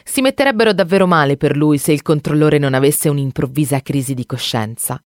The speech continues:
Il deposito dove Fabrizi ruberà il tram per partire nel suo viaggio notturno, deposito della zucca, era in via di Saliceto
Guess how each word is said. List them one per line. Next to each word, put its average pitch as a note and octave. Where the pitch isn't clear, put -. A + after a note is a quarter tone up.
Il A#3
deposito C4
dove D#3
Fabrizi D#3+
ruberà C#3+
il C#3
tram C#3+
per G3+
partire G#3
nel D3
suo -
viaggio D3+
notturno, C3+
deposito D3
della A#2+
zucca, -
era A#3
in E3+
via A#3
di E3
Saliceto F#3+